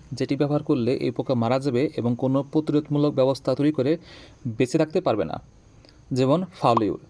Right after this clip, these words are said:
এটি একটি ফেরোমন ট্র্যাপ। আপনি বিঘাতে পাঁচ থেকে ছয়টি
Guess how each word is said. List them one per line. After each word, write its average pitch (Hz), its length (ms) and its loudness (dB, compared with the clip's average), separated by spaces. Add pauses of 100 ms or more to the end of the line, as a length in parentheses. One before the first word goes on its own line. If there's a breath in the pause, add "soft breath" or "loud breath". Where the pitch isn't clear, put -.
(460)
এটি 127 120 -2
একটি 147 280 -2
ফেরোমন 135 360 0
ট্র্যাপ। 127 300 0 (380)
আপনি 131 260 -2
বিঘাতে 123 500 0 (240)
পাঁচ 127 180 0
থেকে 139 180 -4
ছয়টি 135 420 -2